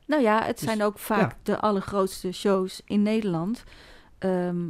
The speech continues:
Speaker 1: omdat dit het grootste theater wat dat betreft
Speaker 2: Die dat
Speaker 1: is.
Speaker 2: doet. Ja.
Speaker 1: Ja, je, kijk, je, je hebt natuurlijk wel, eh, Ahoy of zo, of Ziggo Dome, maar ja, dat is natuurlijk wat anders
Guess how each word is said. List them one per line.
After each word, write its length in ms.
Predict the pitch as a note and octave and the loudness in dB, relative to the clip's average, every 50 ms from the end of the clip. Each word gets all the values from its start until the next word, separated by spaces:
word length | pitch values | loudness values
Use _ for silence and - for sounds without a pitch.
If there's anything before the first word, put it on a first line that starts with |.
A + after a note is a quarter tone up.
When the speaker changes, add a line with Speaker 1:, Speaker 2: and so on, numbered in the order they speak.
| - - | -8 -8
Speaker 1:
omdat 360 | - - G3+ G3+ G3+ G3 G3 - | -2 2 2 4 2 2 0 0
dit 160 | G3 F#3+ - | -2 -2 -2
het 100 | E3+ E3+ | -4 -6
grootste 420 | - - G3 F#3+ F#3+ - - E3+ | -4 -2 0 0 -2 -2 -6 -10
theater 480 | - - F3+ F3+ F3 E3+ E3+ - F3 F3 | -8 -6 -4 -4 -4 -4 -4 -4 -6 -4
wat 200 | F#3 F#3 F3 D#3 | -4 -4 -2 0
dat 180 | G#3+ A3+ C4 - | 0 0 2 0
betreft 340 | G3+ - - F3 D#3+ D#3+ C3+ | -2 -6 -4 -4 -4 -2 0
Speaker 2:
Die 100 | E3+ D3+ | 2 2
dat 100 | B2+ A#2+ | 4 4
Speaker 1:
is. 80 | A3 | 4
Speaker 2:
doet. 340 | F#3 G#3 - - - - - - - - - - - | 4 2 0 -4 -14 -18 -20 -20 -20 -20 -20 -20 -12
Ja. 140 | - F3 E3 - - - - - - - - - - - | -6 -6 -6 -6 -6 -20 -20 -20 -20 -16 -14 -12 -8 -4
Speaker 1:
Ja, 360 | - G3 G3+ F#3 E3+ F3 D#3+ F3+ | 0 0 2 2 2 0 -2 -6
je, 100 | - - | -10 -12
kijk, 300 | D3 - - F#3+ F#3+ F#3+ | -8 -2 0 2 2 2
je, 160 | F#3 - F#3 F#3 F3+ - | 2 0 0 0 0 2
je 60 | E3 F3 | 0 -2
hebt 120 | F3+ - | -2 0
natuurlijk 360 | F#3 F#3 E3+ - F#3 F3 - | -2 -4 -2 -2 -2 -2 -2
wel, 260 | G3 F3+ E3+ F3 E3+ | -2 -2 -2 0 -2
eh, 320 | E3+ E3+ E3+ E3+ E3+ D#3+ - | -2 -2 -2 -2 -2 -4 -4
Ahoy 480 | - - E3 F3 F3 F#3 G3 F#3+ F#3+ F3+ | -4 -2 -2 0 2 4 4 4 4 4
of 80 | E3+ | 2
zo, 240 | - - - F3 E3+ | -2 -2 -2 0 0
of 100 | E3+ F3 | 0 -2
Ziggo 380 | D#3+ E3+ F#3+ F#3+ F#3+ F#3+ F3+ F3 | -2 -2 -2 -2 0 0 -2 -2
Dome, 300 | E3+ D#3+ E3 F3 F3+ F#3 | -2 -2 -2 -2 -2 -4
maar 80 | G3 | -4
ja, 120 | F3 F3 F#3 | -4 -4 -2
dat 140 | F#3 F#3+ F#3 | -2 -2 -4
is 120 | - - - | -4 -6 -2
natuurlijk 300 | G#3 G#3 G3 A3 G#3+ G3+ | -2 -2 0 0 -2 -2
wat 160 | G#3 G#3 - | -4 -6 -4
anders 500 | - F#3 F3+ F#3+ G3 G3+ G#3 G3+ G3 - | -4 -2 -2 -2 -2 -2 -4 -4 -6 -10